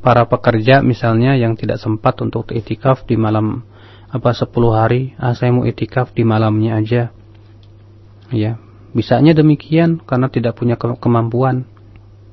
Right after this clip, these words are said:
Maka bagaimana, boleh atau tidak? Kalau kita melihat dan merujuk hadis Umar tadi, ya, beriktikaf dan sebatas di waktu malam dengan meniatkan kita di ma-, masuk ke masjid iktikaf sampai satu malam, itu menunjukkan akan kebolehannya.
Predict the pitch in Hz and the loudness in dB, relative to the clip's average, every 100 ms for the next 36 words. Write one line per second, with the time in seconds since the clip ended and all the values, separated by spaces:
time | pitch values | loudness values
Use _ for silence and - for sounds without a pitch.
0 | - - - - - - - - - - | -20 -20 -20 -20 -20 -20 -20 -20 -20 -20
1 | - - 113 - 185 170 156 151 170 208 | -20 -6 -4 4 6 8 6 6 6 6
2 | 208 185 156 196 196 190 185 202 147 135 | 6 6 6 6 6 2 2 2 4 0
3 | - - - - 123 - 151 170 170 160 | -2 -20 -20 -4 -2 0 4 6 6 6
4 | 180 - 156 147 147 139 185 151 139 - | 4 6 6 6 6 4 2 2 0 2
5 | 147 139 - - 175 127 123 - - - | 4 4 2 0 2 0 -2 -12 -20 -20
6 | - - - 139 123 131 135 - 139 175 | -20 -20 -6 -2 2 2 2 0 0 2
7 | 151 - 131 120 139 123 - 127 - - | 2 0 -4 -2 0 0 2 -2 -2 -2
8 | 123 120 117 131 127 147 131 120 135 - | 0 2 0 0 2 4 4 0 -4 -14
9 | - - 120 117 117 120 131 135 131 120 | -20 -6 0 2 2 4 2 0 -2 -2
10 | 117 - 139 123 113 117 120 - 131 131 | -4 -2 -2 0 -2 0 -2 -2 -6 -2
11 | 120 113 - 156 - 117 117 143 - 123 | -2 -2 -2 -2 -2 -4 -2 -2 -2 -4
12 | 117 117 120 127 123 135 180 - - - | -4 -6 -4 -2 0 2 0 -4 -18 -20
13 | - - - - 160 160 156 160 170 170 | -20 -20 -6 0 4 6 6 4 4 2
14 | 156 170 156 156 165 165 165 175 104 | 0 0 0 2 2 2 0 -4 -4